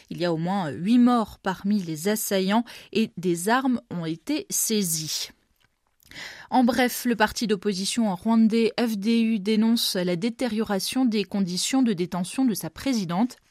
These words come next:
Victoire Ingabire dans la prison de Kigali.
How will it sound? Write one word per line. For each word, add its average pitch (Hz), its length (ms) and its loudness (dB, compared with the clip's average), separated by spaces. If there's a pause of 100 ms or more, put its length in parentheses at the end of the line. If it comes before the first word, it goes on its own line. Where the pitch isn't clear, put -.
(400)
Victoire 185 640 -4
Ingabire 185 680 2 (340)
dans 185 100 -2
la 165 140 -2
prison 185 460 -4
de 135 100 -10
Kigali. 190 640 0